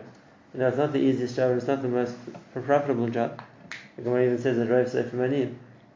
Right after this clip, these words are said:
But, uh, maybe.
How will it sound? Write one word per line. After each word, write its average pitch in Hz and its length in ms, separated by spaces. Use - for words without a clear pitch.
But, 127 260
uh, 123 380
maybe. 117 260